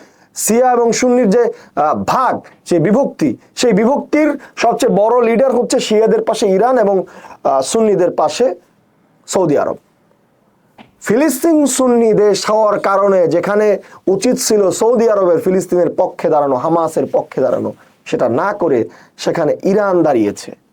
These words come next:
এবং দেখা যায় বা শোনা যায়, ইরানকে হামলা করার জন্য প্রস্তুতি নিচ্ছে মার্কিন যুক্তরাষ্ট্র, এবং সেই প্রস্তুতি নেওয়ার পিছনে তাদের বড় একটা অংশ হচ্ছে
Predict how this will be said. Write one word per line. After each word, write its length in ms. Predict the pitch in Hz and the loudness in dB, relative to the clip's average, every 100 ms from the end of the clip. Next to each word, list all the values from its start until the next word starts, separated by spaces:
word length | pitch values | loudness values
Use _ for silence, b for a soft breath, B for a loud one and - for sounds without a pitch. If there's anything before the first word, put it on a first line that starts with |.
| _ _ _ _ _ _ | _ _ _ _ _ _
এবং 440 | - 320 277 180 - B B B | -2 2 2 0 -2 B B B
দেখা 320 | 175 208 302 | -2 0 0
যায় 180 | 269 226 | 0 0
বা 100 | 165 | 0
শোনা 320 | 160 233 285 | 0 0 2
যায়, 260 | 196 131 95 - b b b | 2 0 -2 -6 b b b
ইরানকে 680 | 180 233 320 330 311 262 226 | 0 2 2 2 2 2 2
হামলা 380 | 180 185 240 247 | 2 0 2 2
করার 220 | 233 226 | 2 2
জন্য 200 | 196 202 | 2 0
প্রস্তুতি 360 | 190 196 - 208 | 0 -2 0 0
নিচ্ছে 540 | 190 175 - 175 156 - b b b b b - | 0 0 0 0 0 -4 b b b b b -4
মার্কিন 340 | 165 165 165 | -2 0 -2
যুক্তরাষ্ট্র, 640 | 143 - 151 151 - - 131 | -2 -2 0 0 -2 -2 0
এবং 200 | 135 135 | 0 -2
সেই 340 | - 185 185 - _ _ _ | 0 0 -2 -8 _ _ _
প্রস্তুতি 600 | - 220 - - 302 269 | -2 -2 -4 -2 0 2
নেওয়ার 260 | 233 208 190 | 2 2 0
পিছনে 340 | - - 170 | -2 -2 -2
তাদের 220 | 156 156 | 0 0
বড় 340 | 135 139 170 202 | 0 2 2 0
একটা 220 | 185 - | -2 -2
অংশ 260 | 151 143 165 | -2 -2 -2
হচ্ছে 480 | 160 127 - 160 | -4 -6 -2 -2